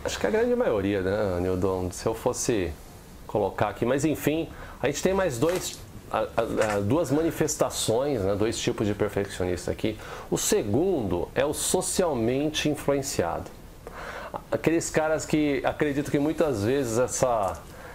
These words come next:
os outros estão esperando que ele seja perfeito, né, Anildo? Ele, ele está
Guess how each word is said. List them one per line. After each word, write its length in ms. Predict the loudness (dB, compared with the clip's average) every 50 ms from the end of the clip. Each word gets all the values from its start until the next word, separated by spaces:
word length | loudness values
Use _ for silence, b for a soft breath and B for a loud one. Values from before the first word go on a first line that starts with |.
| B B B B B B B B B B B -2 0
os 240 | 0 2 2 2 2
outros 340 | 0 0 0 -2 0 2 2
estão 400 | 2 2 2 2 2 2 2 0
esperando 640 | -2 -2 0 2 2 4 4 4 2 4 2 0
que 140 | 2 2 2
ele 120 | 2 2 2
seja 280 | 2 0 2 2 2 0
perfeito, 720 | 2 0 0 0 -2 -2 0 0 0 0 -2 0 0 2
né, 120 | 2 2
Anildo? 460 | 2 2 2 2 2 2 2 2 2 2
Ele, 300 | 2 2 2 2 4 6
ele 180 | 8 8 8 6
está 200 | 4 6 6